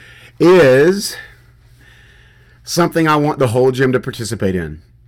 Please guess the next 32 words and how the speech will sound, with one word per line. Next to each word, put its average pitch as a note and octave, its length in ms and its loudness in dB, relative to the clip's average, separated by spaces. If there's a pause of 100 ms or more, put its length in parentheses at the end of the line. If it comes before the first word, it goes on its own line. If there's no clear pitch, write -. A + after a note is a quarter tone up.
(260)
All G2 80 -8
right, A2+ 280 -4
and G#2+ 200 -4
here's B2 160 -4
what C3 140 -4
we're A#2+ 80 -4
gonna A#2 120 -2
do. G#2+ 100 -2
I'm G#2+ 80 -2
gonna B2 120 -2
create C3+ 220 -4
a C3+ 60 -2
little B2 180 -4
event A2 380 -4
page, D#2+ 280 -10
and F#2 120 -8
if - 80 -20
y'all A#2 180 -4
would G2+ 160 -6
R A#2+ 220 -6
S A#2+ 140 -6
V A2+ 180 -8
P G#2 240 -8
of E2+ 160 -8
who A2 220 -6
would G#2+ 100 -8
be G#2 100 -6
interested G#2 300 -12
in G2+ 100 -6
coming F#2 300 -8
to F2 100 -14
this, E2 380 -16